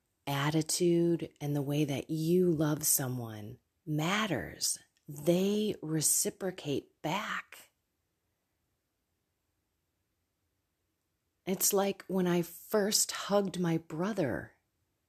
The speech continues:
after decades of just hating him, when I was going through this forgiveness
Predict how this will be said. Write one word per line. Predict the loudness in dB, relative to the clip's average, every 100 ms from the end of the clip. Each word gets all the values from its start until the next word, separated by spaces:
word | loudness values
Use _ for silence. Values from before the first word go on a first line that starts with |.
| _ _
after | -8 -8 -6 -6
decades | 0 0 0 2 4 4 0
of | -6
just | -4 -2 -4
hating | 0 2 2 0
him, | -4 -6
when | -6 -4
I |
was | -4 -4
going | -2 -2 -2
through | -6 -4
this | 0 0
forgiveness | -2 -2 -2 -2 -2 0 2 0